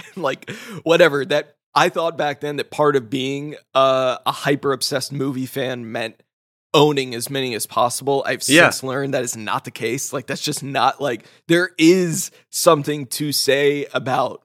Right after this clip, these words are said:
Speaker 1: quality over quantity. And, like, there's, I've just gotten a lot of dumb shit in my day. So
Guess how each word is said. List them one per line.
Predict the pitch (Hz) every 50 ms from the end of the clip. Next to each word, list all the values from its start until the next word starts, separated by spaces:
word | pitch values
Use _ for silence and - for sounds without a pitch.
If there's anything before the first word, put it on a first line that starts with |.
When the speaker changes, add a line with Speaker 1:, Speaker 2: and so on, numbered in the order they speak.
| _ _ _ _ _ _ _ _ _ _ _
Speaker 1:
quality | - - - 127 131 139 143 143 143 139 143 143 143 110
over | 131 139 127 117 117
quantity. | - - - - 131 135 139 139 131 131 139 143 -
And, | - 131 131
like, | 127 127 131 -
there's, | 147 139 131 127 - -
I've | - 143 156 151
just | 139 131 - - - 117
gotten | - 151 117 - - 123
a | 117 95
lot | 123 139 147 151 139 127 127 139
of | 127 110
dumb | 107 135 127 120
shit | 117 - - - 143 -
in | - 123
my | 123 110 107
day. | 107 113 113 113 -
So | - - 131 123 123 -